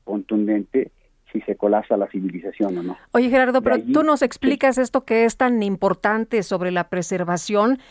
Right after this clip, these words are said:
Speaker 2: pero lo que escuchamos, por ejemplo, de, de las autoridades federales, del propio presidente, es que la construcción del Tren Maya no afectará los ecosistemas del sureste.
Speaker 1: Bueno, mira, lo que, que tenemos que hacer aquí, y es importantísimo entender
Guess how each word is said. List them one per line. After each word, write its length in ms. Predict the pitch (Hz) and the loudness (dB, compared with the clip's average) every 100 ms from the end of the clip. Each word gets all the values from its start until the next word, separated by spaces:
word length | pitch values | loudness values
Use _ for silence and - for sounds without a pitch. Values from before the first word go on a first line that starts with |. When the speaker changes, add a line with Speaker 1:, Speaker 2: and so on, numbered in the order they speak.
| - - | -20 -6
Speaker 2:
pero 160 | - 208 | 0 2
lo 160 | 208 202 | 2 0
que 260 | 214 196 | 0 0
escuchamos, 840 | 196 - 202 240 226 262 285 262 - | 0 -4 -4 0 2 2 0 -2 -6
por 180 | 208 | -4
ejemplo, 540 | 185 226 233 240 254 247 | -2 0 -2 0 2 2
de, 240 | 196 180 | 2 0
de 120 | 170 | 0
las 280 | 175 170 160 | -2 -2 -2
autoridades 840 | 170 165 180 175 165 156 226 233 | -4 -2 -4 -2 -2 -2 -2 -4
federales, 640 | - 170 175 170 175 220 208 | -4 -4 0 0 0 -2 -2
del 160 | 180 | -4
propio 320 | 160 190 185 214 | -4 -8 -6 -6
presidente, 800 | - 175 165 180 202 208 214 220 | -4 -6 -4 -2 0 0 0 0
es 120 | 202 | 0
que 120 | - 220 | -2 -2
la 120 | 185 | -2
construcción 600 | 185 170 185 - 208 208 | -2 -6 -8 -6 -4 -2
del 160 | 196 | -2
Tren 260 | 165 185 185 | -2 -2 -2
Maya 460 | 180 180 185 233 254 - _ | 0 0 0 0 -2 -14 _
no 120 | 190 | -2
afectará 460 | 220 262 254 202 202 | -2 -2 -2 0 0
los 200 | 240 220 | 0 -4
ecosistemas 640 | 208 185 180 - 226 220 | -6 -6 -6 -6 -4 -2
del 140 | 180 170 | -2 -2
sureste. 520 | 190 262 320 - - _ _ _ _ _ _ _ | 2 2 0 -8 -20 _ _ _ _ _ _ _
Speaker 1:
Bueno, 300 | 127 143 117 | 0 2 4
mira, 260 | 120 120 117 | 2 2 2
lo 140 | 120 | 0
que, 160 | 139 127 | -2 -2
que 160 | 139 | -2
tenemos 320 | 123 151 165 - | 2 2 2 0
que 80 | |
hacer 320 | 165 - 160 - _ _ _ _ _ _ | -2 2 2 0 _ _ _ _ _ _
aquí, 380 | 110 - 139 139 | -12 -4 2 4
y 160 | 127 127 | 4 2
es 120 | - | 0
importantísimo 800 | 120 117 107 117 110 120 127 113 | -2 -2 -2 -2 -4 -6 -2 -4
entender 480 | 98 110 107 127 | -2 -2 2 0